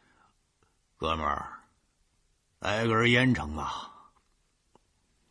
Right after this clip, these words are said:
尽管已经心生厌恶，可季茂林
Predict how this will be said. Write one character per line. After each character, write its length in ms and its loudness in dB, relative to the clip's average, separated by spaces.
尽 340 -6
管 280 -6
已 140 -6
经 220 -10
心 380 -4
生 260 -4
厌 300 -6
恶， 100 -16
可 140 0
季 220 0
茂 200 6
林 460 -2